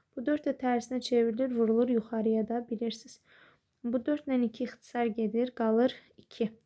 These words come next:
İkini də beş kök ikiyə vuranda eləyir on kökdə iki. Aşağıda da kök altı çıx kök iki var.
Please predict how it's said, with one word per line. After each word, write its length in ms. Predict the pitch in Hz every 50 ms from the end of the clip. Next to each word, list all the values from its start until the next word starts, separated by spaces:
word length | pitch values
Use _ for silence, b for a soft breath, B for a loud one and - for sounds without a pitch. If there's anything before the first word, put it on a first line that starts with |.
| _ _ _
İkini 340 | _ - - 254 254 254
də 20 | 247 220
beş 160 | 254 226 - -
kök 160 | - 247 214 -
ikiyə 240 | - - 240 233 226
vuranda 300 | 220 220 220 220 226 254
eləyir 300 | 247 226 220 233 254 247 -
on 220 | 233 226 226 220
kökdə 400 | 214 220 226 214 - - - 254
iki. 300 | 247 220 233 - - 220 - B B B B B B B B B _
Aşağıda 480 | - 233 - - 240 233 226 220 247 247
da 100 | 294 294 294
kök 220 | - 254 247 -
altı 280 | 240 226 226 226 220 254 247
çıx 200 | - 294 277 - _
kök 180 | - 240 220 220
iki 260 | - - - 269 247
var. 220 | 226 214 208 -